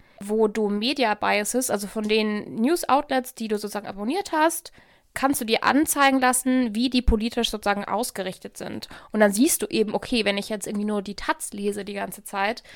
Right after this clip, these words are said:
in welchem politischen Spektrum be-, bewege ich mich denn? Lese ich immer nur das, was mir ohnehin schon vielleicht gefällt, lese ich denn wirklich auch mal auf die andere Seite des Gangs?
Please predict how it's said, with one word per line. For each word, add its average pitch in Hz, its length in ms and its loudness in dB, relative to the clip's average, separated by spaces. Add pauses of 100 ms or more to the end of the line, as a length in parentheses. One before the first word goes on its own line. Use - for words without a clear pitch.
(160)
in 226 120 -2
welchem 233 540 0
politischen 220 480 -4
Spektrum 214 720 -4
be-, 220 160 -10
bewege 214 340 -4
ich 311 120 -4
mich 220 100 -6
denn? 202 180 -6
Lese 262 220 -4
ich 262 120 -8
immer 262 200 0
nur 269 420 2 (420)
das, 240 200 4
was 254 160 0
mir 247 120 0
ohnehin 226 400 0
schon 277 180 -2
vielleicht 226 300 0
gefällt, 233 560 2
lese 269 180 2
ich 254 80 -6
denn 220 160 0
wirklich 254 320 -2
auch - 140 -4
mal 226 180 0
auf - 160 -6
die 254 80 -6
andere 226 260 4
Seite 190 300 -4
des 202 160 -12
Gangs? 233 360 -4